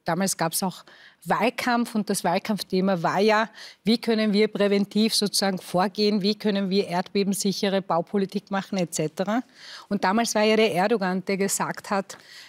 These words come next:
äh, wir bringen was Neues und wir bringen, äh, Präventivpolitik und wir werden dafür sorgen, dass wir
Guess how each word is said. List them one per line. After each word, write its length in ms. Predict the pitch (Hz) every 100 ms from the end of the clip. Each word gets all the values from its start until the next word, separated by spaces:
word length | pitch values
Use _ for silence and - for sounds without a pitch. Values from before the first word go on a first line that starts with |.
| - -
äh, 240 | 190 196
wir 240 | 208 208 220
bringen 320 | 220 240 233
was 220 | 226 -
Neues 400 | 196 208 214 -
und 160 | 208 196
wir 160 | 202
bringen, 520 | - 208 226 220 220 -
äh, 60 | 202
Präventivpolitik 1040 | 190 208 208 226 233 - 226 220 220 208 208
und 100 | 190
wir 160 | 196
werden 240 | 175 196 202
dafür 240 | - 196
sorgen, 480 | - 180 185 208 190
dass 180 | 190 190
wir 180 | 196